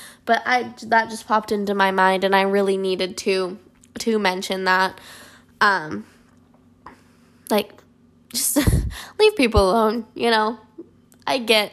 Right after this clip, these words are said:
I get they're your favorite TikToker, they're your favorite movie star, they're your favorite singer.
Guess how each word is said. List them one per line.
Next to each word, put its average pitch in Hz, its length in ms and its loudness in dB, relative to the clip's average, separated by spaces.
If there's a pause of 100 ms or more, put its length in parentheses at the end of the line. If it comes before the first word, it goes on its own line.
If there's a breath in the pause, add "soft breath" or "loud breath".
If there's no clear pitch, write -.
(120)
I 240 220 2
get 208 360 -2
they're 214 140 -2
your 208 180 -2
favorite 214 640 -4
TikToker, 202 520 -2
they're 208 160 0
your 214 160 -2
favorite 220 460 0
movie 208 240 -2
star, 196 300 0
they're 202 160 2
your 208 180 0
favorite 226 460 0
singer. 208 340 -4